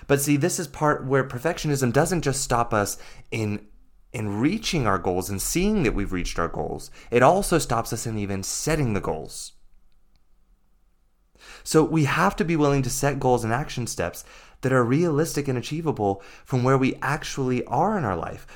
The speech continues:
But in order to do that, we have to be willing to see where we actually are in life. And this becomes a problem for most of us who are numbing ourselves out to seeing where we actually are in our lives, seeing our emotional experience,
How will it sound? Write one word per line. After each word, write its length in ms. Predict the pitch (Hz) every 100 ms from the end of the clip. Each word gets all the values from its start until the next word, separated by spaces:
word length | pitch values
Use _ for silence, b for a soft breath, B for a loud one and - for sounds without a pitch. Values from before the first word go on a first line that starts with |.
| -
But 320 | 139 - -
in 120 | 135
order 280 | 139 151 156
to 100 | 143
do 140 | 135 196
that, 140 | 165
we 80 | 139
have 240 | 135 139
to 80 | 143
be 100 | 139
willing 320 | 131 131 127
to 100 | -
see 380 | 113 - 208 240
where 180 | 220 117
we 140 | 107
actually 420 | 101 101 - 101
are 180 | 95 95
in 80 | 90
life. 500 | 85 85 - - - _ -
And 180 | 131
this 180 | 135 185
becomes 360 | - - 151 131
a 40 |
problem 840 | 127 - 202 247 147 107 95 123 139 B B
for 140 | - 139
most 340 | 127 185 220
of 120 | 117
us 200 | 101 - - B
who 160 | - 143
are 120 | 135
numbing 340 | 127 139 165
ourselves 400 | 143 139 131 120 113
out 460 | 76 160 117 107 - _ _ _ _ _ -
to 120 | 165
seeing 440 | 143 - 202 214 156
where 160 | 131
we 100 | 120
actually 380 | 110 107 - 107
are 120 | 92
in 60 | 92
our 80 | 87
lives, 220 | 82 -
seeing 320 | - 180 196
our 140 | 165
emotional 400 | 131 107 107 101
experience, 520 | 90 - 101 85 78